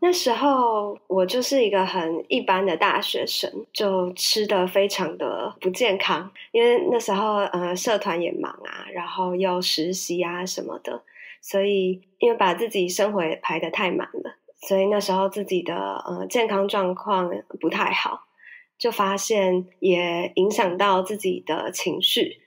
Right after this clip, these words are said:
所以那时候即使事情做很多，不管是实习啊，或者是社团，好像都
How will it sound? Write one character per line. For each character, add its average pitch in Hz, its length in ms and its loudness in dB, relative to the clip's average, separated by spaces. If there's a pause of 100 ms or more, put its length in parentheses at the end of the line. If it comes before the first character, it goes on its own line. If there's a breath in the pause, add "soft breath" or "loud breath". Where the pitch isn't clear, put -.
(140)
所 196 200 0
以 196 400 4
那 254 100 4
时 247 120 0
候 220 240 4
即 202 220 -2
使 196 560 -4
事 - 260 0
情 180 220 0
做 196 200 2
很 - 220 -4
多， 180 300 0
不 208 160 -6
管 185 180 0
是 202 180 -2
实 180 320 -2
习 185 300 -2
啊， 180 220 0
或 196 180 0
者 180 140 -2
是 196 180 -2
社 196 240 0
团， - 180 -4
好 - 140 -14
像 190 260 -4
都 185 360 0